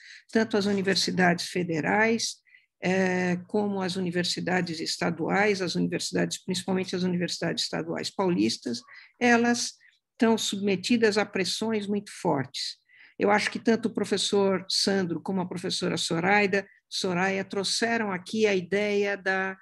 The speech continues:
é, da, da questão da construção de uma narrativa. A construção de uma narrativa, é, não depende exclusivamente do, de um interlocutor.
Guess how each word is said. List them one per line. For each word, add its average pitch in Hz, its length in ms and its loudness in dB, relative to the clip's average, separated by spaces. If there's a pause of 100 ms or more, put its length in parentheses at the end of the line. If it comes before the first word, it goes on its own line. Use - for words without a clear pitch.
(340)
é, 185 320 -2
da, 180 200 -2
da 185 200 -2
questão 196 400 -4
da 190 120 0
construção 254 1040 2
de 240 100 2
uma 220 200 0
narrativa. 185 680 -4 (520)
A 202 80 2
construção 269 920 2
de 285 100 2
uma 262 160 4
narrativa, 196 880 0 (480)
é, 202 840 2
não 233 180 6
depende 254 520 2
exclusivamente 208 1160 -2 (100)
do, 226 420 0
de 202 180 0
um 208 240 2
interlocutor. 190 920 -2